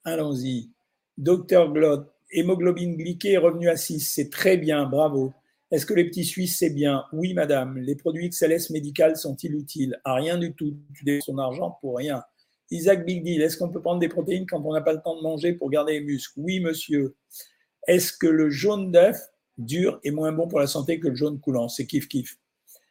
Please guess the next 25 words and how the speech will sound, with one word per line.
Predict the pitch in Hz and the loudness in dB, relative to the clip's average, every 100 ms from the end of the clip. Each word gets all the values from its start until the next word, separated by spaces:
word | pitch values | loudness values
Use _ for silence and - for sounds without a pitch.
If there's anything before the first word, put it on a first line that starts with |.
| _ _ 135 | _ _ 2
Euh, | 127 120 120 120 120 | 4 6 6 4 0
tu | 139 | 0
perds | 143 139 | 2 4
un | |
peu | 143 | 2
de | 127 | -2
vitamine, | 127 139 143 139 | 0 0 0 -2
mais | 123 | -4
c'est | 117 - 120 120 | -6 -4 -2 -2
insignifiant. | 120 - 131 120 - 127 _ _ _ - | -4 -8 -8 -8 -10 -14 _ _ _ -2
Tofu | 196 190 170 | 0 0 -6
bio | 147 131 143 170 170 | -8 -4 0 2 0
français, | - - 120 - 139 170 | -4 -4 -4 -2 -2 -2
bien. | 120 107 117 - _ | -4 -8 -8 -10 _
Oui, | 131 160 | -6 -6
c'est | - - | -6 -10
très | - 160 | -2 -2
bien. | 117 107 - _ _ _ _ _ - | -2 -10 -16 _ _ _ _ _ -2
Euh, | 127 | 0
les | 139 | 0
phytoestrogènes, | 160 165 156 - 156 156 175 | -2 -2 -2 2 4 4 4
c'est | 170 135 | 2 0
vrai | 135 | 2
ou | 151 120 | 0 0
faux ? | - 143 143 | 0 2 2